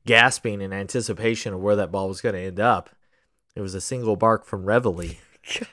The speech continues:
Speaker 1: that pushed the ball back to the right. And the beautiful, beautiful, um,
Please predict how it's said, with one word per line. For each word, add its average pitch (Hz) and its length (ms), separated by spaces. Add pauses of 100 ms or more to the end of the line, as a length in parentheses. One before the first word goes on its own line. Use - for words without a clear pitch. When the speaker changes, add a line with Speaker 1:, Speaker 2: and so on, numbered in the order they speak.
(120)
Speaker 1:
that - 200
pushed - 320
the 127 100
ball 110 280
back 107 380
to - 100
the 101 160
right. 107 420 (800)
And 101 100
the 104 60
beautiful, 117 680
beautiful, 113 800 (400)
um, 92 480